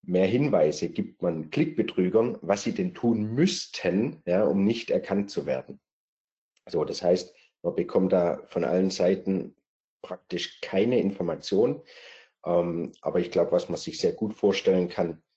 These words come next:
wenn ich als Beispiel fünftausend Accounts, äh, schütze und jeden einzelnen Klick mitmesse,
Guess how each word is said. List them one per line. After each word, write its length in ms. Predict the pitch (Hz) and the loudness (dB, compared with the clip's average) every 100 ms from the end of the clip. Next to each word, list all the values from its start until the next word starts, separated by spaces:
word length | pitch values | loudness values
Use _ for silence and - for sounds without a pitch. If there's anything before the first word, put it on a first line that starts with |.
| _ _ - | _ _ -8
wenn 120 | 85 | -4
ich 380 | 87 - - _ - | -4 -6 -20 _ -6
als 200 | 87 - | -6 0
Beispiel 440 | 87 90 - 87 - | 2 2 0 -4 0
fünftausend 640 | 117 - 107 90 90 - | -2 0 -2 -2 -2 -2
Accounts, 720 | 67 - 90 87 87 - - - | -4 0 0 0 -4 -12 -12 -2
äh, 260 | 80 76 - | 0 0 0
schütze 540 | - - - - 127 - | 0 0 0 2 2 2
und 200 | 90 85 | -2 2
jeden 420 | 98 98 95 85 | 2 2 0 2
einzelnen 440 | 90 87 87 80 | 0 0 -2 -4
Klick 260 | - 87 - | -4 -6 -2
mitmesse, 640 | 120 - 117 - 104 | -2 2 0 2 0